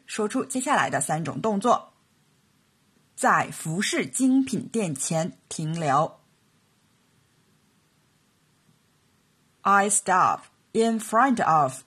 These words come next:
a boutique. I stop in front of a boutique.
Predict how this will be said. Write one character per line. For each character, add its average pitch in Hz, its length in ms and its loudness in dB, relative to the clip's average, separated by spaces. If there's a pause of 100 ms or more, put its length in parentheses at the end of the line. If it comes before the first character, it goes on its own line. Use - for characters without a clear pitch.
(120)
a 170 180 0
boutique. 170 800 -4 (2500)
I 202 340 6
stop 208 580 0 (400)
in 214 280 0
front 247 440 0
of 151 520 0
a 180 180 0
boutique. 180 800 -4